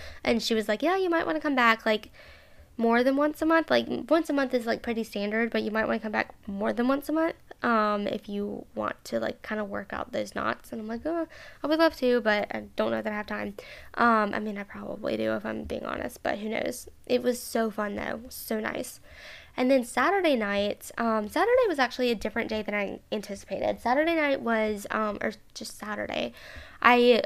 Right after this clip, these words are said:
was supposed to have a, a podcast interview, and then I ended up having it moved to next Saturday. So next Saturday, I have two podcast interviews, which is super fun. I actually like to batch content, and I tried to,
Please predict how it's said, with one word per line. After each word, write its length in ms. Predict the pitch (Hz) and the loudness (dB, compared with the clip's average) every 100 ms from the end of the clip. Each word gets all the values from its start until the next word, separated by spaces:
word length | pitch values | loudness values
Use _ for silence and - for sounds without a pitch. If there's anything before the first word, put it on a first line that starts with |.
| - | 0
was 160 | 240 | -2
supposed 220 | 233 277 294 | -2 -2 0
to 80 | |
have 160 | 302 302 | 2 2
a, 100 | 277 | 2
a 60 | 233 | -2
podcast 400 | 226 233 214 214 | -6 -2 -4 -4
interview, 460 | 202 202 202 202 202 | -6 -4 -4 -2 -2
and 160 | 208 | -2
then 160 | 208 214 | 0 0
I 120 | 208 | 0
ended 240 | 214 220 233 | 0 0 2
up 280 | 214 208 - | 2 2 -2
having 260 | 202 214 214 | -6 -4 -2
it 120 | 214 | -2
moved 260 | 208 208 202 | -2 -2 -4
to 60 | |
next 360 | 202 262 392 - | -2 0 0 -2
Saturday. 360 | 254 233 220 220 | 0 2 2 0
So 140 | - | -2
next 220 | 220 233 | -4 -4
Saturday, 260 | 233 214 214 | -4 -4 -4
I 60 | |
have 120 | 208 - | -6 -6
two 220 | - 349 | -2 0
podcast 380 | 277 262 220 220 | 0 -4 -4 -4
interviews, 500 | 214 202 208 214 - - - - | -4 -4 -4 -6 -10 -18 -12 -4
which 120 | 220 | -2
is 120 | 220 | -2
super 180 | 269 254 | -2 -2
fun. 460 | 214 190 196 196 - | -4 -4 -4 -8 -4
I 60 | 220 | 0
actually 280 | 226 - 277 | 0 0 2
like 220 | 220 - | 2 0
to 80 | 196 | -2
batch 280 | 196 180 | -2 -2
content, 520 | - 208 208 262 269 - | -4 -6 -4 -2 -2 0
and 80 | |
I 80 | 208 | -2
tried 400 | 202 - 202 208 | -4 -2 -2 -2
to, 340 | - 320 330 | -4 -2 -2